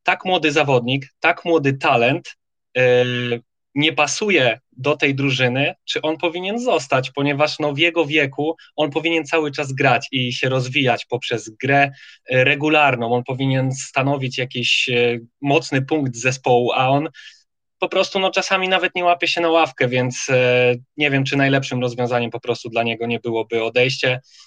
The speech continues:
i rozwinięcie się gdzieś w jakiejś, e, dobrej, renomowanej akademii. Była mowa też, czy go nie przetrzymać i nie sprzedać za rok, czy za dwa. Za rok będzie miał osiemnaście, za dwa dziewiętnaście lat, więc myślę, że wtedy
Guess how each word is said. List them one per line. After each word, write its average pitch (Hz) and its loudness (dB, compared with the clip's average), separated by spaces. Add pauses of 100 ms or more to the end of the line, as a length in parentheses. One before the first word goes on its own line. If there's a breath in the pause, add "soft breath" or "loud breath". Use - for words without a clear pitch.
(140)
i 127 -2
rozwinięcie 127 0
się 120 0
gdzieś 117 -6
w 117 -6
jakiejś, 123 -2
e, 113 2
dobrej, 123 2
renomowanej 123 0
akademii. 127 0 (420 loud breath)
Była 147 4
mowa 147 2
też, 139 -4
czy 139 -2
go 135 0
nie 139 0
przetrzymać 139 -2
i 139 0
nie 135 2
sprzedać 127 -2
za 117 2
rok, 127 0
czy - -12
za 117 0
dwa. 135 0
Za 135 2
rok 131 0
będzie 127 -2
miał 123 2
osiemnaście, 123 -2
za 117 -2
dwa 120 -2
dziewiętnaście 135 -2
lat, 139 0
więc 135 -4
myślę, 139 -2
że 131 -4
wtedy 147 0